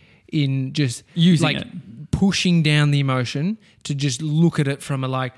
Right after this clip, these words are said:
Speaker 1: "What do you reckon about that?" It's so hard. It's easy to say,
Speaker 2: Yeah.
Speaker 1: hard to
Speaker 2: Yeah.
Speaker 1: fucking control your actual emotions
Speaker 2: Yeah.
Speaker 1: inside.
Speaker 2: Well, the thing is that my concern was that it was just gonna become a show of us fighting.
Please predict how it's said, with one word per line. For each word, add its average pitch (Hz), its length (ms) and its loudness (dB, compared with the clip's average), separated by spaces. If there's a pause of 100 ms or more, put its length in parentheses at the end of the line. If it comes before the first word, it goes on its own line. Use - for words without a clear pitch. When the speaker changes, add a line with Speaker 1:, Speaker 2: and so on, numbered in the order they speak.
(200)
Speaker 1:
"What 151 180 -2
do 220 60 -2
you 233 120 0
reckon 233 240 -2
about 220 160 -4
that?" 240 220 -2
It's 185 220 -10
so 196 320 -2
hard. 127 260 -2
It's 147 160 -4
easy 185 220 2
to 156 80 4
say, 202 300 2
Speaker 2:
Yeah. 147 60 -4 (180)
Speaker 1:
hard 151 300 -2
to 147 60 -4
Speaker 2:
Yeah. 139 200 -2
Speaker 1:
fucking 139 260 -2 (260)
control 147 400 2
your 135 200 0
actual 143 400 -2
emotions 135 420 -2
Speaker 2:
Yeah. - 100 -2
Speaker 1:
inside. 127 440 -6
Speaker 2:
Well, 190 100 4
the 185 80 4
thing 180 240 2
is 175 200 2
that 151 260 -2
my 156 160 2
concern 151 500 2
was 135 220 2
that 131 80 2
it 135 60 0
was 139 160 0
just - 180 -4
gonna 123 100 -2
become 120 260 -2
a 120 60 0
show 117 240 -2
of 110 120 -4
us 113 140 -8
fighting. - 480 -6